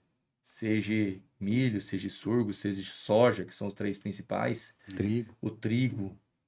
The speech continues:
Speaker 1: um pouco menos. O, o feijão, men-, men-, menor proporção. Mas sempre o armazém, ele tá com produto.
Speaker 2: Uhum.
Speaker 1: Que nem assim, hoje nós devemos, deve-, a gente está começando a safra. Safra de soja começa,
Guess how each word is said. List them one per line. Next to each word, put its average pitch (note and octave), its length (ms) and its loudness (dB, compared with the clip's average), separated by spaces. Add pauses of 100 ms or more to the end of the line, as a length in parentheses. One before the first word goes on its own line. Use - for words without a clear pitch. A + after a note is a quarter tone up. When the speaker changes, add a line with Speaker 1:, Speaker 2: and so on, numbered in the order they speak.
Speaker 1:
um - 80 -20
pouco - 240 -6
menos. A2 560 -2 (420)
O, G#2 220 0
o G#2 60 0
feijão, A2 640 0 (220)
men-, G#2+ 400 -4
men-, G#2 320 -2
menor G#2 460 -2
proporção. A2 600 -2 (360)
Mas B2 220 4
sempre F#3 420 2
o F#3 40 6
armazém, C3 440 2
ele D#3+ 100 2
tá - 140 -2
com F#3 140 -2
produto. D#3+ 540 -4 (260)
Speaker 2:
Uhum. F#2+ 400 -8
Speaker 1:
Que - 100 -12
nem G#2+ 100 0
assim, A2+ 200 -2
hoje B2 200 4
nós B2+ 120 2
devemos, A#2 400 0
deve-, A#2 460 -2
a - 40 -12
gente A2+ 220 -4
está A#2+ 220 6
começando A#2+ 480 0
a A2 100 6
safra. C#3+ 540 2 (680)
Safra A2 360 2
de A2+ 80 -6
soja C#3 420 4
começa, D3 880 2